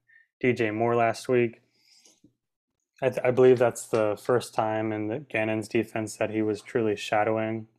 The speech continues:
a team's number one receiver. So I'll be curious which one they assign Slay. I mean,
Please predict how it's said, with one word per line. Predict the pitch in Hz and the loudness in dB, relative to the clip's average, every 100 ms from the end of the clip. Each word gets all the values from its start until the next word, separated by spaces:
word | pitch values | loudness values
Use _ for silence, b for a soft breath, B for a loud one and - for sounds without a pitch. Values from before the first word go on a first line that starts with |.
| _ _ _ _ _ _ - | _ _ _ _ _ _ -16
a | |
team's | 110 120 110 | -6 -2 -2
number | 117 113 110 | -2 0 0
one | 113 113 113 | 0 -2 -2
receiver. | 107 - 117 120 120 113 _ b b b | -4 0 2 4 2 0 _ b b b
So | - | -2
I'll | 120 | 0
be | 113 | 0
curious | 156 160 139 - | 4 4 4 2
which | 127 - | 0 0
one | 120 117 | -2 0
they | 110 110 | 0 -2
assign | - 127 120 120 113 - _ _ _ _ _ _ _ _ | 0 0 0 -4 -8 -14 _ _ _ _ _ _ _ _
Slay. | - - 123 131 135 120 _ b b b b b b - | -12 0 2 2 0 -4 _ b b b b b b -8
I | |
mean, | 113 107 104 101 101 | -4 -4 -4 -8 -12